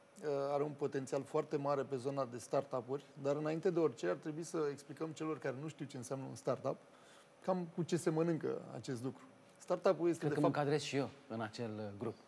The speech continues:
Speaker 2: Vă rog.
Speaker 1: Uh, startup-ul este de fapt, uh, o companie nouă, nou înființată,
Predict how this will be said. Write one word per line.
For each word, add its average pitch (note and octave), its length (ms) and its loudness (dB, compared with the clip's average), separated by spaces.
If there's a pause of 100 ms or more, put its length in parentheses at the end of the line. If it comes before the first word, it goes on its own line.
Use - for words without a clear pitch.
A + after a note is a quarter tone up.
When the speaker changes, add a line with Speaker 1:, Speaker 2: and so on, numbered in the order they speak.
Speaker 2:
Vă C#3 140 0
rog. D3 100 6
Speaker 1:
Uh, C#3+ 340 4
startup-ul F3+ 460 4
este E3 160 0
de D#3 80 -4
fapt, D#3 340 0
uh, C#3 280 2
o C3 40 -2
companie C#3 480 -6 (420)
nouă, D3 300 2 (260)
nou D3+ 220 -2
înființată, C3 540 -4